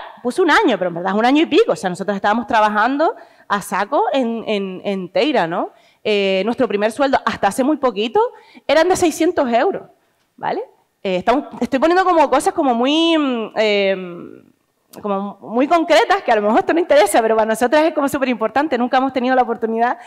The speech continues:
de poder hablar del proceso en sí de creación de Teira, ¿no? Eh, el régimen de autónomo, eso que nos atraviesa a un montón de personas que posiblemente estemos aquí, ¿no?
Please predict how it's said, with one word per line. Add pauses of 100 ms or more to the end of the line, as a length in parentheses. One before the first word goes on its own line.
(180)
de
poder
hablar
del
proceso
en
sí
de
creación
de
Teira,
¿no? (600)
Eh,
el
régimen
de
autónomo,
eso
que
nos
atraviesa
a
un
montón
de
personas
que
posiblemente
estemos
aquí,
¿no?